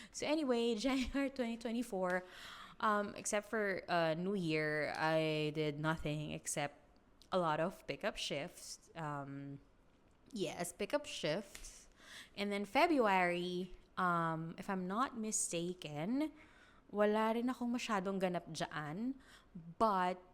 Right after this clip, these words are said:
February was the coldest month, actually, 'cause meron talag-, yes, nag-cold,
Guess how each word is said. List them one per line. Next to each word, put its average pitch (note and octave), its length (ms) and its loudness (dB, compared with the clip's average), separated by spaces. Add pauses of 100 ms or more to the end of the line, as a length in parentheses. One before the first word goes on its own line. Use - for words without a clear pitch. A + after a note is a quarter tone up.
February G3+ 800 4
was E3 880 2
the F#3+ 180 -4
coldest F#3+ 720 0 (1300)
month, F3+ 640 0 (1300)
actually, F3+ 600 -4
'cause - 320 -4 (160)
meron G3 580 0 (140)
talag-, A#3 320 0 (260)
yes, A3 460 2
nag-cold, A3+ 640 0